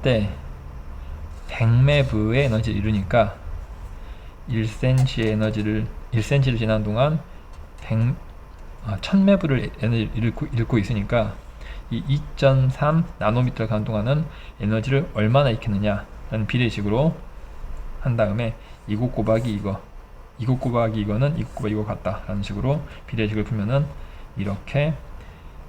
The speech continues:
이 이점삼 나노미터를 지나는 동안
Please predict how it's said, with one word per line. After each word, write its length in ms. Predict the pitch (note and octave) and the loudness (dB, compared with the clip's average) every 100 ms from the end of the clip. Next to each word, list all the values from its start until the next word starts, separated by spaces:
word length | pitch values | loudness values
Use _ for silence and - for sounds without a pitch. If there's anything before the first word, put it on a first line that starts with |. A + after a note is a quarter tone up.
| - - - - - - - - - - - - | -14 -14 -14 -16 -16 -16 -16 -14 -14 -14 -8 -2
이 180 | A#2 - - | -2 -2 -2
이점삼 560 | C3+ - C#3 C3 C3 | -2 2 4 6 6
나노미터를 840 | A2+ G#2 A2+ - - - - A2 A2+ | 4 2 0 -2 -8 -6 -2 2 2
지나는 240 | A2 A2 | 4 2
동안 360 | G2 G#2+ C#3 C#3+ | 2 4 4 2